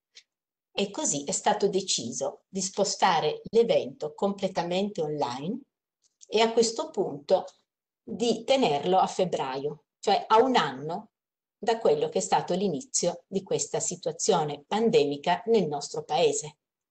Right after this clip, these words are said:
il primo paese in Europa a trovarsi ad affrontare, eh, la sars covid diciannove.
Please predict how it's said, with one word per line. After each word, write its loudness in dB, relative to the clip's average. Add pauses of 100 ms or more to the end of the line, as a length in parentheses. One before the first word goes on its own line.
(120)
il -4
primo 0
paese 2
in -4
Europa -10 (1500)
a -4 (380)
trovarsi -2 (100)
ad 0
affrontare, -2 (560)
eh, -4
la 2
sars 0
covid -4
diciannove. -10